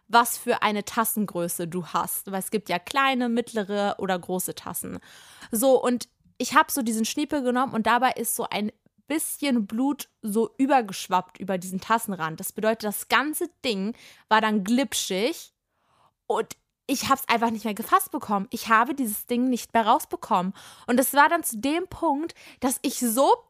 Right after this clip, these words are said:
Panik auf einmal hatte, weil ich diese, dieses Silikon nicht aus meinem Körper bekommen habe. Und ich habe wirklich richtig Panik geschoben. Ich weiß auch gar nicht mehr,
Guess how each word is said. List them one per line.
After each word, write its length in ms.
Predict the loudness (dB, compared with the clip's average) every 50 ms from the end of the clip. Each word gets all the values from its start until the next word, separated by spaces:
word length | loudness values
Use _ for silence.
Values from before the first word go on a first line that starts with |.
| _
Panik 680 | -16 -12 -8 -2 4 6 6 6 6 4 0 -2 -2 0
auf 140 | -2 -2 -2 0 0
einmal 420 | 0 0 2 2 0 0 0 0
hatte, 420 | -2 -2 -2 -2 0 2 2 4 2
weil 140 | 2 0 -2 -2
ich 180 | -6 -8 -4
diese, 380 | 0 0 0 2 4 2 2 2 2 _ _ _ _ _ _ _ _ _ -2 0
dieses 320 | 2 2 2 0 -2 0
Silikon 760 | 2 2 2 2 0 0 2 6 8 8 8 8 6 4 0
nicht 260 | -2 -2 -2 0 0
aus 140 | 0 0 4
meinem 300 | 4 4 4 4 -2 -6
Körper 400 | 2 4 6 6 6 6 4 4
bekommen 540 | 4 2 2 4 2 2 2 2 -2 0 2
habe. 380 | 4 4 4 4 4 2 2 2 2 -2 -10 -20 -20 -20 -20 -20 -16 -2
Und 180 | 2 2 2
ich 120 | 4 4 4
habe 160 | 4 4 4
wirklich 320 | -2 -2 -2 -6 -10 -12 _ -10 -2
richtig 400 | -2 0 0 0 -4 -6 -10 -6
Panik 360 | 0 2 2 2 2 -4 -6
geschoben. 320 | -8 -6 -4 -4 -4 -4
Ich 100 | -4 0
weiß 180 | 0 0 0 0
auch 140 | -4 -6 -2
gar 160 | 0 0 0
nicht 160 | 0 -2 -2
mehr, 140 | -2 -2